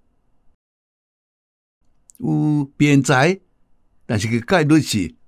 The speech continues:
袂用的啊。也今仔日就是要表演一下，互伊看卖。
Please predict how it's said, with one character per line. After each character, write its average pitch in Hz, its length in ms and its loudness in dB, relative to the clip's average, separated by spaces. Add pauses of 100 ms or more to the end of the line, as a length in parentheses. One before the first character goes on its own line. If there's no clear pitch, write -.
(240)
袂 98 340 -4
用 131 320 0
的 127 180 0
啊。 123 340 -2 (1700)
也 107 220 -8
今 117 160 0
仔 127 120 2
日 135 160 4
就 120 160 0
是 - 200 -8
要 107 240 0
表 139 280 2
演 143 120 4
一 131 180 0
下， 139 160 4
互 127 120 2
伊 135 100 2
看 147 340 2
卖。 131 300 2